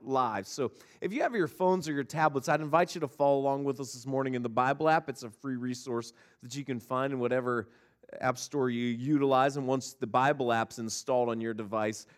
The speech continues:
there are a number of great features. The feature that we use every single week together is called Events.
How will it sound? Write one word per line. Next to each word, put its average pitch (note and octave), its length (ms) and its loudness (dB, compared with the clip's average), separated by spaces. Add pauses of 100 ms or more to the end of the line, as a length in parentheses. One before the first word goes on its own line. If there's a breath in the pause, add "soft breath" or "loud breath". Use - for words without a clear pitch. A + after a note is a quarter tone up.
(120)
there B2+ 120 0
are - 20 0
a - 20 -6
number A#2+ 220 -4
of - 80 -14
great A#2 220 -4
features. B2 340 -8
The A2+ 100 -14
feature B2+ 360 -8
that A2+ 140 -4
we C3+ 180 -2
use C3+ 320 -2
every A#2+ 240 -2
single A2+ 400 -4
week A#2 240 -4
together A#2 420 -2
is A2 140 -8
called A2+ 340 -2
Events. A2+ 680 -6